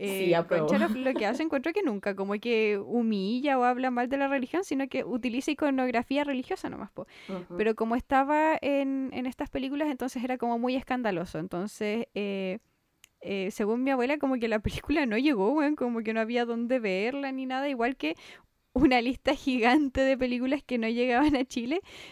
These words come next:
Speaker 2: eh, porque usaban iconografía religiosa, po-, por ejemplo, entonces no, no había forma de que llegaran acá. <laughs>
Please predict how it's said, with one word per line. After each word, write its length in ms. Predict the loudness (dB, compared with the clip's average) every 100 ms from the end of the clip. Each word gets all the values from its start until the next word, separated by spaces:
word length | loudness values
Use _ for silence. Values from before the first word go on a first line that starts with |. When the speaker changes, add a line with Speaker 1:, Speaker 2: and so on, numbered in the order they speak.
| -20 _
Speaker 2:
eh, 480 | 4 6 6 4 2 0
porque 440 | -6 -2 -2 -2
usaban 380 | -4 -2 0 0
iconografía 600 | 0 0 0 -2 0 -2
religiosa, 540 | -2 -2 -4 -8 -6 -8
po-, 320 | -6 -6 -6 -6
por 160 | -8
ejemplo, 480 | -6 -8 -10 -8 -8
entonces 440 | -10 -8 -8 -6 -6
no, 420 | -4 -4 -4 -6 -8
no 180 | -8 -4
había 180 | -2 -2
forma 320 | -2 -4 -4
de 140 | -6 -6
que 140 | -6
llegaran 380 | -4 -4 -6 -8
acá. 240 | -10 -14 _
<laughs> 520 | -4 -4 -8 -10 -10